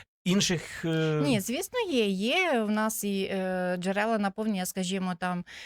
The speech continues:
Speaker 2: від, е, приватизаційних якихось моментів пов'язаних, і є інші
Speaker 1: Це
Speaker 2: джерела.
Speaker 1: продаж.
Speaker 2: Але,
Speaker 1: Ну,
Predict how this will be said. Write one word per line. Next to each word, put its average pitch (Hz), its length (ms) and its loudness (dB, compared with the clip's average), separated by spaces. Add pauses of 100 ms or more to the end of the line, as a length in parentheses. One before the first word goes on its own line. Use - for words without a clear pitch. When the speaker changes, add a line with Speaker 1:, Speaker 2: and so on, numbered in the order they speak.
(340)
Speaker 2:
від, 185 320 -2
е, 175 840 0 (320)
приватизаційних 190 1160 -2
якихось 190 440 -2
моментів 185 480 0
пов'язаних, 180 580 0
і 175 420 -2 (160)
є 185 260 -2
інші 349 340 -4
Speaker 1:
Це 170 60 -4
Speaker 2:
джерела. 170 200 4
Speaker 1:
продаж. - 220 4
Speaker 2:
Але, 208 220 4
Speaker 1:
Ну, 208 40 -4